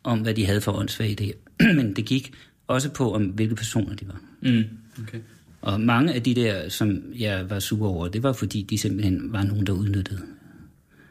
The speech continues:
Speaker 1: Og de, det var ikke, fordi det var dybt i dem. Det var, fordi de havde luret chancen, og så kom frem, og
Speaker 2: Og
Speaker 1: så
Speaker 2: fordi det, det var den rette politiske holdning at abonnere på, hvis man ville frem dengang, ikke?
Speaker 1: Ja, lige
Speaker 2: Der er
Speaker 1: præcis.
Speaker 2: altså lige noget, jeg kommer i tanke om,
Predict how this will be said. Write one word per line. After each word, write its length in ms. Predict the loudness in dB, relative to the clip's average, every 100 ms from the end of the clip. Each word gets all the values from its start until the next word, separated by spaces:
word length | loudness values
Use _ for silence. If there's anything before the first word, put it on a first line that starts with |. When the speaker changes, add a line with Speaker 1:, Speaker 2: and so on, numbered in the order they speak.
| _ _
Speaker 1:
Og 200 | -8 -6
de, 140 | -6 -8 -6
det 80 | -4
var 80 | -4
ikke, 180 | -4 -2
fordi 220 | -2 -2
det 100 | -6
var 60 | -6
dybt 280 | -6 -4
i 40 | -4
dem. 260 | -6 -6 -4
Det 80 | -2
var, 60 |
fordi 220 | -2 -2 0
de 120 | 2
havde 260 | 2 2 0
luret 360 | 4 6 4
chancen, 520 | 4 2 2 0 -2 -2
og 220 | -4 -4 -6 -16 -20 -20 -20 _ _ -10
så 260 | -2 -2 -2 -6
kom 180 | -4 -2
frem, 220 | -2 -2
og 60 | -2
Speaker 2:
Og 60 |
Speaker 1:
så 80 | -2
Speaker 2:
fordi 200 | 0 0
det, 300 | 2 0 0
det 80 | 0
var 100 | 0
den 220 | 0 0
rette 260 | 0 0 -2 -4
politiske 380 | -2 0 0 0
holdning 280 | 2 2 2
at 60 |
abonnere 420 | 2 2 2 2
på, 180 | 0 -2
hvis 180 | -2 0
man 160 | 2 2
ville 120 | 0
frem 200 | -2 -4 -2
dengang, 400 | -4 -2 -4 2
ikke? 160 | 2 0 -2
Speaker 1:
Ja, 120 | -4 -4 -2
lige 140 | 0
Speaker 2:
Der 100 | 4
er 40 | 4
Speaker 1:
præcis. 40 |
Speaker 2:
altså 140 | 4 2
lige 160 | 2
noget, 140 | 2 2
jeg 80 | 2
kommer 240 | 2 2
i 40 |
tanke 340 | 2 0 0
om, 60 | 0